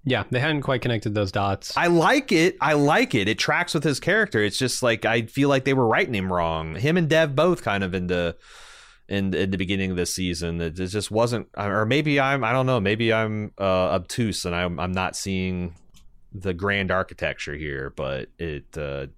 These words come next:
Speaker 2: it didn't, none of these moments quite landed the way I hoped they would have.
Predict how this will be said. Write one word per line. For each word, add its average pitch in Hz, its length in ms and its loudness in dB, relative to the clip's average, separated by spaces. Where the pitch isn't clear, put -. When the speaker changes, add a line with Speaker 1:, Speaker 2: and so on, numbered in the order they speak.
Speaker 2:
it 87 200 -12
didn't, 104 360 -4
none 110 180 2
of 127 60 -2
these 110 180 -2
moments 101 340 0
quite 98 340 -2
landed 90 360 -2
the 85 80 -4
way 85 340 0
I 78 140 -2
hoped - 320 -4
they 71 140 -10
would 65 200 -10
have. 60 220 -14